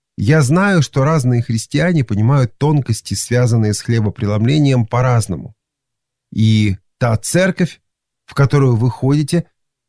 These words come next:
может иметь определенное учение на эту тему. Я ни в коем случае не хочу спорить с тем учением, которое вам преподает пастор, батюшка, служитель, кто угодно.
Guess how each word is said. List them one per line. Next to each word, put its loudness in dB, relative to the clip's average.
может 2
иметь 2
определенное 0
учение 0
на 2
эту 0
тему. 0
Я 2
ни 4
в -2
коем 0
случае 0
не 2
хочу 0
спорить -2
с -12
тем 2
учением, 0
которое 0
вам 0
преподает 0
пастор, 0
батюшка, -2
служитель, -2
кто -6
угодно. -2